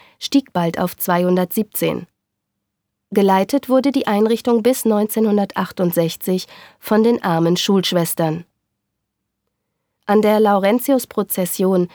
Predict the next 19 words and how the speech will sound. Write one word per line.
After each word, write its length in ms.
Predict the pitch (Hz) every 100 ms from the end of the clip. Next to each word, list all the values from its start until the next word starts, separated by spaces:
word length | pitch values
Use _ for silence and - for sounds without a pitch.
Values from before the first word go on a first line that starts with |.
| _ _
nahmen 280 | 175 175 175
die 100 | 170
Mädchen 460 | 170 185 208 269 -
ab 180 | 240 -
August 400 | 226 214 - 190
neunzehnhundertsechs 1000 | 175 170 180 170 170 170 - 170 - -
teil. 360 | 175 160 170 - _ _ _ _ _ _ _ _ _ _ _ _ _ _ _
Zwei 200 | - 226
Jahre 220 | 220 214
später 540 | 214 - 190 196 240 247
wird 140 | 247
der 100 | 254
Neubau 500 | 240 175 170 175 175
mit 180 | 185 180
Kapelle 460 | - 202 185 175 170
in 140 | 180
der 100 | 175
Dorotheenstraße 1000 | 185 185 185 196 180 180 - 170 160 160
eingeweiht. 720 | 160 160 165 156 160 156 -